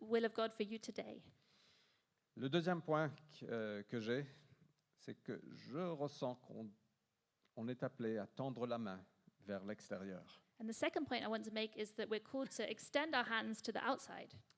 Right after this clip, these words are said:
Speaker 2: Ce qui est intéressant avec cette histoire, c'est que Jésus est allé chercher cette femme.
Speaker 1: What's interesting in this story is that Jesus went to search for this woman
Speaker 2: Et, et aussi son village.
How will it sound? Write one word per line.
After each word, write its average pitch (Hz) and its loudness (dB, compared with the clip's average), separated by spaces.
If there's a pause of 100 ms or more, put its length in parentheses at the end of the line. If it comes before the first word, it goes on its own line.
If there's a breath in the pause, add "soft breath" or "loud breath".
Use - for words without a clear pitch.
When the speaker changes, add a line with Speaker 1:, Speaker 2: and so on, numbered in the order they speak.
(1500 soft breath)
Speaker 2:
Ce - -6
qui 151 0
est - 6
intéressant 147 2
avec 139 4
cette 131 -4
histoire, 139 2
c'est 127 -4
que 113 -2 (360)
Jésus 123 0
est 151 -4
allé 123 -2
chercher 127 -2
cette 123 -6
femme. 107 -2 (540 soft breath)
Speaker 1:
What's - -2
interesting 294 2
in 202 -2
this 196 -2
story 240 4
is 214 2
that - -4
Jesus 262 -4
went 233 -2
to 240 2 (180)
search - 2
for 233 2
this 196 0
woman 175 -4 (140)
Speaker 2:
Et, 139 4 (140)
et 123 -4
aussi 160 -2
son 160 0
village. 160 0